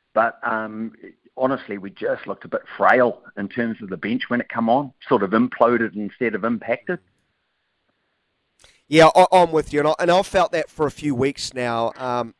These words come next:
Speaker 2: do we have the depth? Is there much punch off the bench? You, you look at those, uh,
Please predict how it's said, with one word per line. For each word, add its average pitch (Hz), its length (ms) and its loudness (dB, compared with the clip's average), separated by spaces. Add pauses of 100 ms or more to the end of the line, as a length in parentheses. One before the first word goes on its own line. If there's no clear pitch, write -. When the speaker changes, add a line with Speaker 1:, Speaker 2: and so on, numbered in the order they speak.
(880)
Speaker 2:
do 175 200 8
we 151 260 4
have 151 260 0
the 139 100 0
depth? 135 400 0
Is 156 140 -2
there 151 160 2
much 147 260 -2
punch 147 320 -2
off 139 140 0
the 135 100 -4
bench? 156 260 -4
You, 196 140 -4
you 214 100 -2
look 220 200 0
at 202 100 -8
those, 147 240 0
uh, 143 460 -2